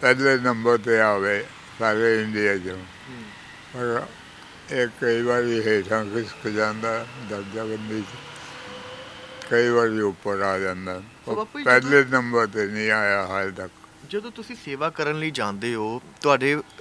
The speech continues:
Speaker 2: ਫੈਮਿਲੀ ਦਾ ਸਾਥ ਹੁੰਦਾ ਹੈ? ਕਿਉਂਕਿ ਏਜ ਬਹੁਤ ਹੈਗੀ ਆ, ਏਟੀ ਏਟ ਈਅਰਸ ਦੇ ਹੋ ਚੁੱਕੇ ਹੈਗੇ ਹੋ।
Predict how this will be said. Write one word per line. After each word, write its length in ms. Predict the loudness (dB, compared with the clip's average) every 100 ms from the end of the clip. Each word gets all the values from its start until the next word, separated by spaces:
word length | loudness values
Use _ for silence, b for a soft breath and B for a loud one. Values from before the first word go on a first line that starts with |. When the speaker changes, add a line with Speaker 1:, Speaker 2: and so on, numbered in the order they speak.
| -4
Speaker 2:
ਫੈਮਿਲੀ 360 | 2 2 2 2
ਦਾ 100 | 2
ਸਾਥ 400 | 4 4 4 -4
ਹੁੰਦਾ 200 | -6 -6
ਹੈ? 80 | -6
ਕਿਉਂਕਿ 440 | -6 -2 2 2 0 -4 2
ਏਜ 260 | 4 2
ਬਹੁਤ 300 | 0 -2 -2 -4
ਹੈਗੀ 220 | -4 0
ਆ, 140 | -2 0
ਏਟੀ 300 | -2 -2 0
ਏਟ 180 | 0 0
ਈਅਰਸ 280 | -2 -2 -2
ਦੇ 80 | 0
ਹੋ 160 | 0
ਚੁੱਕੇ 340 | -2 -4 -4 -2
ਹੈਗੇ 280 | -2 -2
ਹੋ। 100 | -4